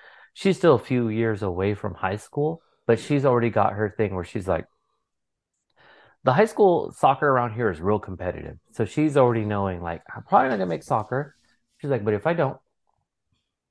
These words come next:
I'm gonna try lacrosse," because they're similar in concept,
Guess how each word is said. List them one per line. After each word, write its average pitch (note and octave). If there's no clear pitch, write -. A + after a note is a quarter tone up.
I'm G2+
gonna F#2
try G#2+
lacrosse," -
because G2
they're G2
similar A2
in A#2
concept, -